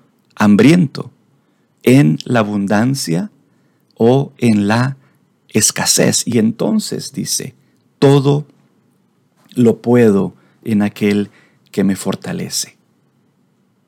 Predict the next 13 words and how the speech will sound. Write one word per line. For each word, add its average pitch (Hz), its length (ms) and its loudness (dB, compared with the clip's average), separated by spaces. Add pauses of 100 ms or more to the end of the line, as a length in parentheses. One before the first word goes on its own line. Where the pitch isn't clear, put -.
(1080)
Así 139 240 2
que 151 120 0
Pablo 151 600 2 (480)
no 127 160 6
es 110 160 2
víctima 127 460 0
ni 110 140 0
de 98 120 -2
su - 200 -8
pasado, 139 640 -2 (340)
ni 110 160 4
de 95 120 4
sus - 420 -2